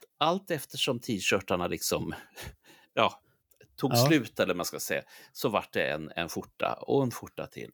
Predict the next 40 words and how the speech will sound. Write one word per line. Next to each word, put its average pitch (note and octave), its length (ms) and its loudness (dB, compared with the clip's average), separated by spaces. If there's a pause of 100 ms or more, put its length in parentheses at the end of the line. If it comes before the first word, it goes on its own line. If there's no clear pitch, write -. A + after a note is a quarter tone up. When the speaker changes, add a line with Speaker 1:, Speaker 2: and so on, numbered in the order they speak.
Speaker 1:
och D3+ 180 6
en C3 60 4
skjorta - 360 -6
till. - 220 -10 (680)
Så - 180 0
det C#3 80 2
är C#3 40 -2
därför F3+ 400 2
som F#2+ 400 -2
man G2+ 160 -4
ser F#2 340 0
mig D#2 220 -4
oftast - 420 -8
med - 80 -8
skjortor. - 480 -8
Men C3+ 180 2
nu, F#3+ 340 4
eh, E3+ 60 4 (1080)
tack - 260 -2
vare A#2+ 380 4
min, G#2 380 -2
eh, G#2 60 2 (680)
Speaker 2:
Nu - 120 -8
Speaker 1:
mina D#3 140 0
Speaker 2:
börjar E3 140 4
Speaker 1:
två C#3+ 120 0
Speaker 2:
garderoben, C3+ 680 2
garderoben C3+ 420 4
Speaker 1:
Ja, C#3+ 140 6
Speaker 2:
växa C#3 420 0
med C#3+ 160 2
Speaker 1:
ja, A#2 200 4
ta-, - 120 0
Speaker 2:
t-shirtar. A2 800 2
Speaker 1:
precis, E3+ 460 0
tack - 240 -4
vare A2 160 4
två A#2 260 -4
stycken E2 600 -4
goda D#2+ 500 0